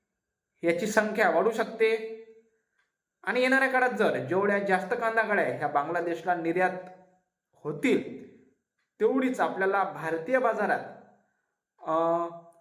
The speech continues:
वाढ ही पाहायला मिळणार आहे आणि हा एक कांदा उत्पादक शेतकऱ्यांसाठी एक चांगली बातमी ही असू शकते. त्यासोबतच मित्रांनो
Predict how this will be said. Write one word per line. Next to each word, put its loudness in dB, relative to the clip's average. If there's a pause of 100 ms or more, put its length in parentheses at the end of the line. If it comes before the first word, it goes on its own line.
(200)
वाढ 2
ही -2
पाहायला 0
मिळणार -2
आहे -2
आणि -8
हा -2
एक -2
कांदा -2
उत्पादक -2
शेतकऱ्यांसाठी -6
एक -10
चांगली -4
बातमी -4
ही -6 (540)
असू -2
शकते. -10 (720)
त्यासोबतच 0
मित्रांनो 0